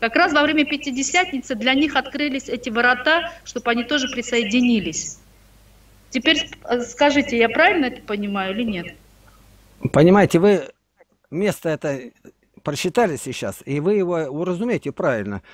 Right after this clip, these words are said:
Speaker 2: Он сказал, дунул и сказал: "Примите". А уже Деяния апостолов, первая глава, восьмой стих, прочитайте.
Speaker 1: Да.
Speaker 2: Если там приняли
Speaker 1: Щас.
Speaker 2: они, приняли, вопрос закончен. Они приняли.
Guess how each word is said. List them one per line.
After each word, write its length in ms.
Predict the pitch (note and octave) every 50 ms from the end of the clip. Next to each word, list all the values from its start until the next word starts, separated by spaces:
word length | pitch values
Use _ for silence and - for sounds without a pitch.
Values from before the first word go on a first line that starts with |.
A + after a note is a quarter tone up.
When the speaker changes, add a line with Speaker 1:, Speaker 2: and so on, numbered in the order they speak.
| - - _
Speaker 2:
Он 180 | - F#3+ A#3 G#3+
сказал, 400 | - - G#3+ F#3+ G3+ F#3+ F3 D#3+
дунул 360 | D3+ A3+ C#4+ D4+ D4 C#4 A#3
и 40 | G3+
сказал: 380 | - - G3+ F3+ F#3+ F3+ D#3+
"Примите". 680 | - - A#3+ B3+ C#4+ B3 F3+ D3+ C#3+ - D3+ D3+ C#3+ C3 - _ _ _ _ _ _ _ _ _ _ _ _ _ _ _ _ _ _ _
А 160 | - D#3 F#3 G#3
уже 260 | G3+ E3 G#3 G#3 G3
Деяния 460 | E3+ G3+ G#3+ B3 C#4+ D4 C#4+ B3 G#3
апостолов, 600 | F3+ - - G3+ E3 C#3+ - - C3+ B2+ A#2+ -
первая 360 | _ - B3 A3+ G3+ G#3 G3+
глава, 220 | F3+ A3 A3+ G#3 F#3
восьмой 380 | F3+ F#3+ F#3 - G3 G3+ F#3+
стих, 220 | - - D#3 C3 -
прочитайте. 680 | - F3+ - - - - D3+ A#2 A2 - A2 G2+ - _ _ _ _ _ _ _ _ _ _ _ _ _ _ _ _ _ _ _ _ _ _ _ _ _
Speaker 1:
Да. 440 | - G#3+ A#3 B3 A#3 A3 A3 B3 C#4 C#4+ - - -
Speaker 2:
Если 280 | F#3 A#3 A#3+ - A3+
там 220 | G3 - B3 A3 F3+
приняли 400 | - G3 G#3 G#3+ A3 G#3 A3+ A#3
Speaker 1:
Щас. 100 | A#3+ B3
Speaker 2:
они, 240 | B3+ C4 C4+ G#3 - _ _ _ _
приняли, 340 | - G#3 B3 C4+ C4+ B3+ B3+
вопрос 380 | G#3+ A3 G#3 - A#3+ C4 A#3 -
закончен. 500 | B3 A#3 - A3 F#3 C#3+ - - D#3+ E3+
Они 180 | G3+ C4+ D#4
приняли. 520 | - - - G3+ F#3 F3+ F3 E3 E3+ E3